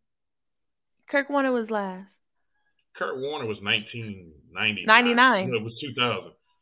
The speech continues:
Speaker 2: Tom Brady
Speaker 1: No, it was
Speaker 2: won
Speaker 1: ninety-nine.
Speaker 2: six Super Bowls after that.
Speaker 1: No, I'm talking about regular season M V P and,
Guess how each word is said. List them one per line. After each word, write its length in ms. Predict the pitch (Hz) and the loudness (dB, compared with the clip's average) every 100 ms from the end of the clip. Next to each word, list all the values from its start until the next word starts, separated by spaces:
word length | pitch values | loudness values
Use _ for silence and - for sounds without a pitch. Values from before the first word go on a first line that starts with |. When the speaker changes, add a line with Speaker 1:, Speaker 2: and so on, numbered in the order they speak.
| _ _ _ _ - | _ _ _ _ 2
Speaker 2:
Tom 320 | 165 165 151 | 6 6 6
Brady 220 | 156 170 | 6 6
Speaker 1:
No, 60 | - | 6
it 0 | |
was 60 | |
Speaker 2:
won 100 | 151 | 4
Speaker 1:
ninety-nine. 420 | 143 247 220 202 214 | 4 6 4 4 0
Speaker 2:
six 40 | 226 | 2
Super 120 | 190 | 6
Bowls 320 | 165 160 147 143 | 10 12 12 8
after 240 | 131 139 | 4 2
that. 220 | 113 92 - _ _ _ _ _ _ | 0 -2 -6 _ _ _ _ _ _
Speaker 1:
No, 680 | 240 302 359 359 302 214 - - | 6 8 8 6 4 4 4 0
I'm 120 | 226 | -2
talking 300 | 233 320 320 | 2 0 2
about 320 | 294 269 254 | 4 6 6
regular 440 | 214 269 302 330 311 | 6 2 2 -2 -2
season 480 | - 285 294 262 247 | -2 -2 0 0 2
M 200 | 269 262 | 0 2
V 140 | 277 | 0
P 380 | 240 269 262 - | 0 0 0 2
and, 460 | 208 254 262 262 247 | 4 6 6 4 0